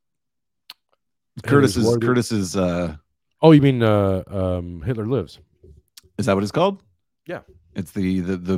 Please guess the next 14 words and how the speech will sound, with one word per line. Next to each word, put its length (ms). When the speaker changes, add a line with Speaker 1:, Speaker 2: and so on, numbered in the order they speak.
Speaker 2:
the 140
World, 400
World 220
War 140
Two 340
pro-, 140
American 560
propaganda 640
film 320
Speaker 1:
Let's, 100
Speaker 2:
by 180
Speaker 1:
uh, 80
Speaker 2:
Doctor 300
Seuss. 460